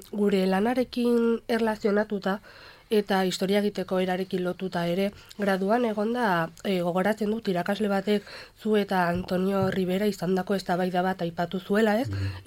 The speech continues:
Speaker 1: Etaren ingurukoa zena, eta bertan besteen artean historia eta etika edo moralaren arteko
Speaker 2: Mm.
Speaker 1: lotura agertu zen. Zer nolako iritzi duzu horren inguruan? Historialariok etikoki jokatu behar dugu, ez?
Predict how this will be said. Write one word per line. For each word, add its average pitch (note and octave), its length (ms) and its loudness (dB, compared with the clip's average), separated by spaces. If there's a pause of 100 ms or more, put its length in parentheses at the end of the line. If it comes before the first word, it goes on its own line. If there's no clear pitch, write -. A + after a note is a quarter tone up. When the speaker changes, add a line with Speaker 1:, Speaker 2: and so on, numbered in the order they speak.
Speaker 1:
Etaren G3+ 320 2
ingurukoa F3+ 600 0
zena, A3 340 0 (480)
eta A3+ 280 0
bertan A#3 400 2
besteen G#3 320 0
artean A3 380 2
historia G#3+ 600 0
eta F#3+ 260 0
etika G#3 520 -2
edo F#3 220 0
moralaren F#3 720 0
arteko G3 480 0
Speaker 2:
Mm. G#3 60 2
Speaker 1:
lotura G3 600 2 (400)
agertu F#3+ 400 -2
zen. D#3 240 -4 (380)
Zer G#3+ 160 2
nolako G3+ 440 0
iritzi F3+ 300 -4
duzu F3 460 -4
horren F#3+ 300 2
inguruan? F3+ 420 2
Historialariok G#3+ 760 0
etikoki G#3 560 -6
jokatu G3 360 -2
behar F#3 200 -2
dugu, A#3 520 -2
ez? A#3+ 320 -2